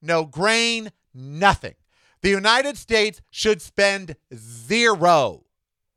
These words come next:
on Russia. Period. And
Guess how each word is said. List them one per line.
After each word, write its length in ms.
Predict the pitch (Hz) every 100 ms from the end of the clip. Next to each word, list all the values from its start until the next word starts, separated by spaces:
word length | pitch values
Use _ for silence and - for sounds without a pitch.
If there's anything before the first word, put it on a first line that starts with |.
| _ _
on 260 | 165 165 151
Russia. 360 | 143 123 - _ _ _ _ _ _ _ _ _ _ _
Period. 420 | - 285 226 90 _ _ _ _ _ _ _
And 460 | 254 311 262 262